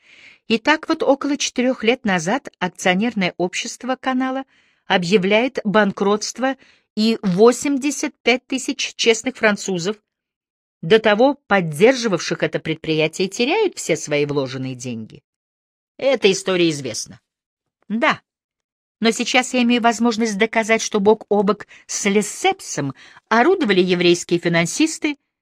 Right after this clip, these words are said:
заправлял ими барон Жан де Рейнах, барон из наградного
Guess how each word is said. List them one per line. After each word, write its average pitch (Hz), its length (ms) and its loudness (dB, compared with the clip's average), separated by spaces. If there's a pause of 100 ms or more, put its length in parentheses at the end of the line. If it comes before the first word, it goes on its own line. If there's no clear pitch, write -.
(320)
заправлял 240 680 2
ими 185 260 0
барон 175 360 4
Жан 170 460 2 (540)
де 160 260 2
Рейнах, 165 680 0 (840)
барон 208 480 4
из 165 240 -4
наградного 165 760 2